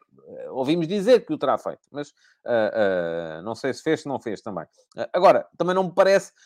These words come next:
que isso faça com que as coisas sejam assim tão, eh, radicalmente diferentes ou que mereçam um gandalol da sua parte.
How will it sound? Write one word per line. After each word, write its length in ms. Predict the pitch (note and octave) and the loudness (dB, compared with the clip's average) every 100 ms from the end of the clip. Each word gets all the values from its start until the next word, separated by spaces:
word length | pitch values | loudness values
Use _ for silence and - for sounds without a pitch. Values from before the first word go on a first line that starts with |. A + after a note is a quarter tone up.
| _ | _
que 80 | - | -10
isso 120 | G3+ | -4
faça 260 | - F#3 G3 | 2 2 2
com 120 | F3+ | -4
que 80 | F3+ | -6
as 60 | - | -2
coisas 260 | F#3 F3 | 0 0
sejam 260 | F3 E3+ F3 | -2 -2 0
assim 240 | D3+ F3+ E3 | -2 -4 0
tão, 220 | F#3 F3+ - _ | 0 0 -8 _
eh, 220 | E3 D#3+ C#3+ | 4 4 4
radicalmente 1700 | C#3 E3+ G#3 G#3 G3 G#3+ F#3+ G3+ G3 G3 F#3+ F#3+ G3+ G3 F3 F#3+ F3+ | 2 4 8 8 8 4 4 6 8 8 6 2 2 0 -4 0 0
diferentes 560 | E3+ F3 E3+ F3 F3+ E3 | 2 -2 0 2 0 2
ou 120 | F#3 | 0
que 100 | F3 | 0
mereçam 480 | D#3+ D#3 E3+ E3+ E3+ - _ - | 4 6 6 2 -2 -4 _ -2
um 200 | F3 F3 - _ | 0 0 -6 _
gandalol 1120 | B2+ A#2 D#3 D3 D3 D3+ C#3+ C3+ C#3 C3+ C3+ _ _ | -6 6 6 8 8 8 10 10 10 8 2 _ _
da 180 | C3 | -8
sua 220 | B2 C#3 C#3 | -6 -6 -2
parte. 320 | G#2+ E2+ | 0 -2